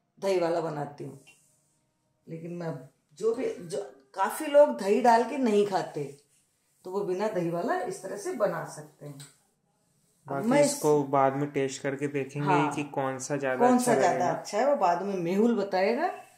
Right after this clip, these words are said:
Speaker 1: तो एक चम्मच मैं ये लाल मिर्ची डाल रही हूँ। आप लाल मिर्ची की क्वांटिटी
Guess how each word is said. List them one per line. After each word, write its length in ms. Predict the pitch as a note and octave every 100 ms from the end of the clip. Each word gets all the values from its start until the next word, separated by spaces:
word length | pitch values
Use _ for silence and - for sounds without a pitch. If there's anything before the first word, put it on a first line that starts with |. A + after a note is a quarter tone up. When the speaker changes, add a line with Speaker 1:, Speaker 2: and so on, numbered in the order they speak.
| _ _ _ _
Speaker 1:
तो 100 | -
एक 300 | - G3 -
चम्मच 280 | C#4+ C4+ C4+
मैं 180 | C4+ D4+
ये 60 | C#4+
लाल 280 | A3+ G3
मिर्ची 260 | G#3 A#3 C4
डाल 260 | B3 B3 B3+
रही 180 | D4
हूँ। 140 | F4+ G4
आप 180 | - A3+
लाल 260 | A#3 A3 D#4
मिर्ची 340 | D#4+ - D#4
की 120 | C#4+ C4
क्वांटिटी 1160 | - - - _ _ _ - A3 A3+ B3 E4